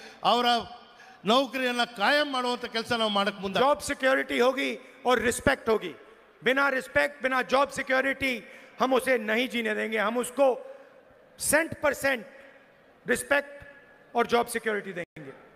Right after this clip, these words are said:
Speaker 1: ನಿಮ್ಮ ನೌಕರಿ ಮಾಡುವಂತ ಸ್ಥಳದಲ್ಲಿ ಗೌರವ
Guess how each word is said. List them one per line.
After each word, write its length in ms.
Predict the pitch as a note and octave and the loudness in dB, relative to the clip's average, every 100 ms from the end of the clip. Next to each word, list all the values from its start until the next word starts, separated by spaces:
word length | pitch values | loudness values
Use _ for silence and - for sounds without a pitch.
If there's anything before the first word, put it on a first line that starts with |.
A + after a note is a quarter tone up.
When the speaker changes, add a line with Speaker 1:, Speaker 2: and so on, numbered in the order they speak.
| - | -2
Speaker 1:
ನಿಮ್ಮ 260 | A#3 B3 | 2 4
ನೌಕರಿ 460 | A#3 B3 C#4+ C4+ C#4 | 4 2 0 -2 -2
ಮಾಡುವಂತ 460 | C4 C4 C4 C4 | 2 2 2 0
ಸ್ಥಳದಲ್ಲಿ 640 | B3+ - C4 C#4 C4 B3 G#3 D3+ - - - - - - | -2 -2 0 2 2 2 0 -2 -16 -20 -20 -20 -10 0
ಗೌರವ 420 | A3 C4+ C4+ | 4 4 2